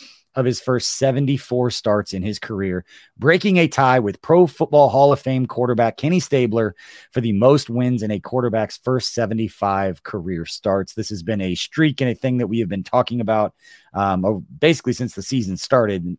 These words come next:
as they approach the seventy-five games mark. And if you remember, he already has the most touchdowns through a quarterback's first seventy-five career starts, and he was only at, what, seventy-four now. Uh, so he gets one more game to extend his record in both touchdowns and passing yards,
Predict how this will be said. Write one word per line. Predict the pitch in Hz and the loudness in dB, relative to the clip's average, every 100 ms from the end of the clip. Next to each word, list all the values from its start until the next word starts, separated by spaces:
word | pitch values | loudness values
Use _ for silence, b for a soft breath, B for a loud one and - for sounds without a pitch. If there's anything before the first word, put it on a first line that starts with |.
| _ | _
as | 107 87 | -10 -6
they | 101 98 95 - | -4 -4 -6 -8
approach | 95 - 135 117 - | -12 0 2 2 -4
the | 92 | -6
seventy-five | 117 104 101 101 85 | -4 -2 -2 -4 -4
games | 107 107 80 | -4 -4 -4
mark. | 87 87 - B B B | -6 -6 -10 B B B
And | - | -8
if | 90 | -2
you | 123 | 0
remember, | 120 147 127 104 95 _ _ _ | 2 2 2 0 -2 _ _ _
he | 85 98 | -4 2
already | 135 139 | 4 4
has | 139 120 | 4 4
the | 131 | 4
most | 131 - | 2 2
touchdowns | 127 - 117 107 101 | -2 -2 -2 -2 -2
through | 110 101 | -4 -4
a | |
quarterback's | - 104 104 98 | -2 0 0 0
first | - 104 - | -2 -4 0
seventy-five | 101 98 95 104 98 92 82 - - | 0 0 0 2 2 0 -4 -16 -12
career | - 101 98 | -6 -4 -4
starts, | - 101 95 92 98 | -4 -2 -2 -2 -6
and | 90 78 | -6 -4
he | 113 | -4
was | 95 | -4
only | 95 95 | -4 -4
at, | 82 _ | -6 _
what, | 85 - | -14 -6
seventy-four | 110 90 85 101 87 | -4 -4 -4 -4 -6
now. | 78 76 - B B B | -6 -12 -16 B B B
Uh, | 90 87 | -6 -4
so | - 104 90 71 _ | -4 -4 -4 -6 _
he | 110 | -6
gets | 135 | -2
one | 151 160 | 2 4
more | 151 | 4
game | 131 135 120 | 4 2 2
to | 117 | -2
extend | - 135 135 | -2 -2 0
his | 117 107 | -2 0
record | 117 - 110 | 0 0 -2
in | 101 95 | -2 -2
both | 98 - | -2 -4
touchdowns | - 165 - 156 147 139 120 _ _ _ - | 0 0 2 2 2 2 -2 _ _ _ -8
and | 156 175 170 | 0 2 2
passing | - 147 147 123 113 | 2 2 2 2 0
yards, | 104 101 95 87 | 2 2 2 -2